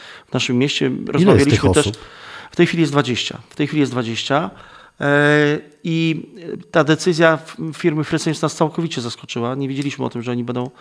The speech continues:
Speaker 1: kończyć tą działalność. Na moim, na spotkaniu ósmego listopada tak naprawdę to wszystko wybrzmiało poza tymi, e, informacjami medialnymi, które się pojawiły.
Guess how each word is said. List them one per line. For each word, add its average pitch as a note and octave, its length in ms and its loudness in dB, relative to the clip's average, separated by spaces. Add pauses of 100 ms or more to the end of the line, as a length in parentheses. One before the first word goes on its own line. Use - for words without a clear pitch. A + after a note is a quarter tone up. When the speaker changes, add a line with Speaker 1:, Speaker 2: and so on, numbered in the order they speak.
(420)
Speaker 1:
kończyć - 300 0
tą C3+ 120 -2
działalność. B2 560 0 (640)
Na C#3 120 2
moim, E3+ 260 4
na D#3 100 4
spotkaniu F3 440 2
ósmego D#3 840 2
listopada C#3 520 0
tak B2+ 140 -2
naprawdę B2+ 360 -2
to B2 100 -6
wszystko C#3 460 0
wybrzmiało C3 480 2
poza C#3+ 300 2
tymi, D3 240 0
e, D2+ 400 -8
informacjami C#3+ 540 -2
medialnymi, D3 440 4
które A2 180 -8
się A#2+ 100 -10
pojawiły. A#2+ 540 -4